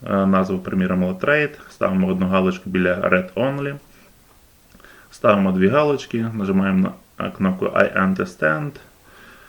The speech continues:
е, далі нажимаємо на кнопку Send Again, і на вашу пошту приходить код, вводите цей код і нажимаєте на кнопку Confirm. Далі ми копіюємо ось ці от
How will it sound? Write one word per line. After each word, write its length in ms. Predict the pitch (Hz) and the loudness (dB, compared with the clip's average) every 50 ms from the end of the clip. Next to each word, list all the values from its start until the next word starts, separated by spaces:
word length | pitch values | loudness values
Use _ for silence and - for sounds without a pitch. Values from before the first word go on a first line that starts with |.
| - - - | -20 -8 -6
е, 160 | 104 98 98 | -2 -2 0
далі 260 | 95 92 101 101 104 101 | 4 4 6 6 6 6
нажимаємо 440 | 98 98 92 98 95 95 98 95 | 4 2 2 2 2 4 4 4
на 80 | 95 92 | 2 2
кнопку 300 | - 101 98 92 - 101 | 0 -2 -2 -2 -2 -6
Send 320 | 95 - - 98 95 95 | -4 -2 0 0 0 0
Again, 520 | - 95 95 104 135 156 165 165 151 151 143 135 - - - 95 | -2 -2 -2 0 0 2 2 0 0 -2 -6 -10 -12 -12 -8 -4
і 160 | - 101 101 | -2 0 0
на 80 | 101 | 2
вашу 280 | 101 101 98 - - 98 | 2 2 0 0 -2 -4
пошту 280 | 92 98 95 - - 92 | -2 -4 -4 -4 -6 -6
приходить 380 | 92 92 - 104 98 95 95 | -6 -6 -4 -2 -2 -2 -2
код, 240 | - - 151 151 - - | -4 -6 -6 -6 -4 -2
вводите 380 | 113 - - 92 - - - | 0 0 2 2 0 0 -2
цей 180 | - - 107 104 | -4 -2 -4 -6
код 260 | - - 151 147 135 | -4 -4 -2 -2 0
і 40 | 127 | 0
нажимаєте 520 | 110 98 92 98 98 98 107 107 104 - | -2 -2 -2 0 0 0 -2 -2 -4 -4
на 100 | 98 95 | -4 -4
кнопку 320 | 95 - 101 101 - - 95 | -4 -4 -6 -6 -8 -10 -10
Confirm. 480 | - - 95 92 92 - 92 95 - 101 - - _ - - - - - - - - - - - - - | -8 -6 -6 -4 -4 -4 -4 -4 -6 -8 -12 -18 _ -20 -20 -20 -20 -20 -20 -20 -20 -20 -20 -20 -10 -2
Далі 260 | 104 113 117 120 117 | 2 4 4 4 4
ми 120 | 113 113 | 2 0
копіюємо 560 | 104 - 104 95 - 104 104 104 101 104 - - | 0 -2 -4 -4 -2 0 0 0 0 0 -2 -4
ось 220 | - 101 - - - | -8 -8 -8 -10 -16
ці 300 | - - - 104 101 101 | -20 -12 -6 -4 0 2
от 260 | 98 95 92 92 | 2 2 2 0